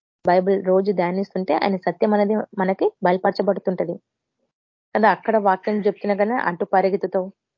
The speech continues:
ఇక్కడ చెప్తున్నా కదా ఇటు పరిగెత్తుతున్నావు కదా. మనకు మా-, మాథ్యూలో ఉంది కదా, మా-, ఆ, మత్తయి సువార్తలో మనకు ఉంటది కదా. వీళ్ళు దేవుడు ఏమంటాడు, "అక్కడిక్కడ పరిగెత్తకండి,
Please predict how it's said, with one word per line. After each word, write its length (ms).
ఇక్కడ 220
చెప్తున్నా 460
కదా 100
ఇటు 240
పరిగెత్తుతున్నావు 640
కదా. 120
మనకు 280
మా-, 220
మాథ్యూలో 760
ఉంది 220
కదా, 100
మా-, 260
ఆ, 60
మత్తయి 280
సువార్తలో 640
మనకు 320
ఉంటది 380
కదా. 220
వీళ్ళు 340
దేవుడు 180
ఏమంటాడు, 400
"అక్కడిక్కడ 360
పరిగెత్తకండి, 640